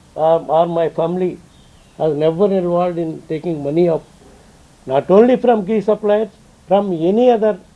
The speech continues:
farm or from any other contractor. To that extent, I am ready to face any inquiry. Even if want, they can come and test before the media.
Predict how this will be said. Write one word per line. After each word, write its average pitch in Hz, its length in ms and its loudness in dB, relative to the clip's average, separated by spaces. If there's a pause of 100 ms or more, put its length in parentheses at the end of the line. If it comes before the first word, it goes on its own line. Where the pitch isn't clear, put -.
(1120)
farm 185 300 -2
or 170 280 -2
from 170 300 -2
any 185 200 0
other 175 200 -2
contractor. 156 640 -4 (1080)
To 175 120 -2
that 170 220 0
extent, 208 440 -4 (480)
I 151 120 4
am 196 240 2
ready 185 300 0
to 220 120 -4
face 208 380 0 (1040)
any 208 400 0
inquiry. 180 560 -4 (1080)
Even 214 500 0
if 240 220 -8
want, 208 380 2 (520)
they 185 160 0
can 190 220 -4
come 196 220 -2
and 202 240 -4 (520)
test 196 380 -2 (360)
before 180 340 0
the 170 160 -4
media. 180 500 0